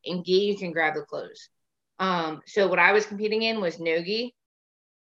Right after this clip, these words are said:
And in no gi, they only have two weight classes for women. It's, like, one thirty-two and below and one thirty-two and up. Yeah.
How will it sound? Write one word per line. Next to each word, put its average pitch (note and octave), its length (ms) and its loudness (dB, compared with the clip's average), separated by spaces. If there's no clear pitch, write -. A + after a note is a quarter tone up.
And G#3+ 120 -2
in F#3+ 160 -2
no G#3 220 4
gi, F#3+ 160 0
they F#3 140 4
only G#3 180 0
have G3+ 140 0
two F#3 160 -4
weight F3 200 0
classes D#3+ 300 0
for D#3 180 -6
women. C#3 280 -4
It's, - 100 -10
like, D#3 140 -6
one F3 240 -4
thirty-two G3+ 560 0
and F3 100 -4
below D#3+ 340 2
and D3 100 -6
one D#3 160 -4
thirty-two D#3+ 440 -4
and C#3+ 160 -10
up. - 160 -10
Yeah. E3 340 0